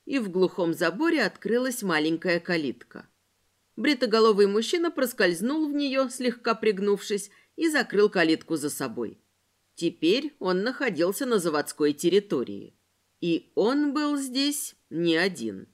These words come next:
Со всех сторон его окружали безмолвные неподвижные человеческие силуэты, выступавшие из темноты,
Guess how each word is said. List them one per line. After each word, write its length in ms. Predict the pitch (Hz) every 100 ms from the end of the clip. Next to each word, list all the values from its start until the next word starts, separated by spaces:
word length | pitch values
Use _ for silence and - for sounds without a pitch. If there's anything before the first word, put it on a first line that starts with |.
| _ _ _ _ _
Со 200 | - 240
всех 280 | 240 330 339
сторон 420 | - - 247 311
его 280 | 208 175 185
окружали 600 | 185 - 190 180 311 311
безмолвные 840 | 233 214 185 208 277 294 254 247
неподвижные 760 | 233 202 196 180 196 247 214 190
человеческие 680 | 185 196 190 190 196 - 202
силуэты, 760 | 185 208 240 214 120 - 107 - _ _ -
выступавшие 800 | 147 170 - 175 175 175 - 170
из 100 | 151
темноты, 720 | - 160 147 143 139 220 226